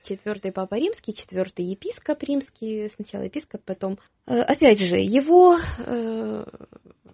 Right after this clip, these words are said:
его имя, э, более, больше легендарно, чем реально.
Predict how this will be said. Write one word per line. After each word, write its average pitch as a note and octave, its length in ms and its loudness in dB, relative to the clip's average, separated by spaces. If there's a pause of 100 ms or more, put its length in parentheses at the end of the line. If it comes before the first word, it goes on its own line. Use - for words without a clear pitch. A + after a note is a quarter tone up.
(340)
его A3 420 -2
имя, B3 680 0
э, F3 220 -18 (360)
более, G3+ 500 0
больше G#3 440 -2
легендарно, G#3 760 2
чем F#3 540 -6 (340)
реально. D4 600 -2